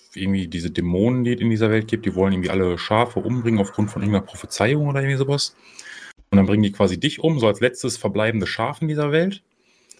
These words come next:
Und du bist dann in der Unterwelt und triffst dort einen Dämon. Und der Dämon ist dann so, „Ja, hier,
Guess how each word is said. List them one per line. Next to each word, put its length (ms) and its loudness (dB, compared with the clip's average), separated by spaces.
Und 480 0
du 100 -4
bist 200 -4
dann 120 4
in 140 -2
der 360 0
Unterwelt 600 0
und 180 0
triffst 300 -2
dort 180 4
einen 220 2
Dämon. 380 0
Und 100 -8
der 100 -4
Dämon 380 0
ist 160 -4
dann 160 2
so, 360 2
„Ja, 400 4
hier, 500 2